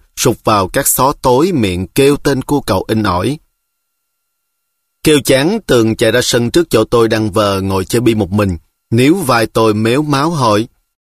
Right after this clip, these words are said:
"Anh có thấy con cu cậu đâu không anh hai?"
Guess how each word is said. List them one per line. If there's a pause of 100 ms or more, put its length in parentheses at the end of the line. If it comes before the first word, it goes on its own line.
(320)
"Anh
có
thấy
con
cu
cậu
đâu
không
anh
hai?"